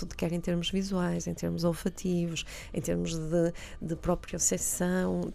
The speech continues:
tudo isso está descrito no livro de forma a que o, todo o co-, o, o corpo do, da criança vá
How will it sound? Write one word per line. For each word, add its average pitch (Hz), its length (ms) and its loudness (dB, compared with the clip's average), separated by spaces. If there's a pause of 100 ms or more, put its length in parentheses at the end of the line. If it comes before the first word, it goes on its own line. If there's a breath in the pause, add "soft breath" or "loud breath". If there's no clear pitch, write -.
tudo 185 400 2
isso 196 400 2
está - 260 0
descrito 180 500 0
no 175 120 4
livro 175 240 2
de 165 60 -4
forma 180 340 0
a - 20 -4
que - 160 -6
o, 170 300 -2 (260 soft breath)
todo 185 300 0
o 170 40 -2 (100)
co-, 180 280 4
o, 175 480 0
o 170 180 2
corpo 180 360 4
do, 170 320 4
da 160 200 2
criança 165 480 0
vá 170 140 0